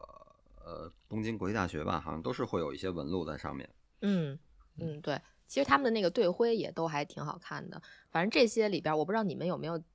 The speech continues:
Speaker 2: 对哪个学校的这个队服印象比较深刻，反正我特别深刻的就是两个，一个是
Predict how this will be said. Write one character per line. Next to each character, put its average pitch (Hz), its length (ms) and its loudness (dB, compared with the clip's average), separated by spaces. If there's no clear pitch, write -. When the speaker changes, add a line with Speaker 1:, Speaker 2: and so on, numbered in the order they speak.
Speaker 2:
对 196 180 6
哪 147 180 0
个 143 100 0
学 139 180 -2
校 180 220 2
的 151 60 -2
这 160 80 -4
个 165 60 -2
队 170 200 0
服 - 160 -8
印 160 160 -2
象 156 160 -2
比 139 60 -6
较 139 100 -4
深 160 260 -8
刻， 156 280 -2
反 156 100 -4
正 185 140 -2
我 131 180 0
特 214 140 -2
别 160 120 4
深 165 220 -2
刻 160 140 -4
的 143 80 -2
就 147 100 -2
是 139 80 0
两 135 280 0
个， - 180 -10
一 135 120 -6
个 185 120 0
是 165 200 0